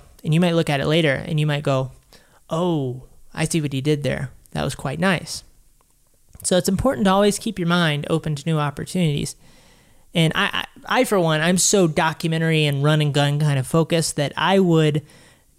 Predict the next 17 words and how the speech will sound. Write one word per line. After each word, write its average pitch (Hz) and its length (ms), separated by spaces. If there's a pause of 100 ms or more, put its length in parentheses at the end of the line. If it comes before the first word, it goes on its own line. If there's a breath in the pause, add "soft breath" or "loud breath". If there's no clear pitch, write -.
(180)
I 170 160
would 190 120
not 170 200
take 160 160
the - 80
time 160 300
to 147 60
put 160 220
my 151 320
camera 156 300
on 139 160
a 131 80
tripod 151 600
and 139 200
blur 139 300
the 131 100
waves - 560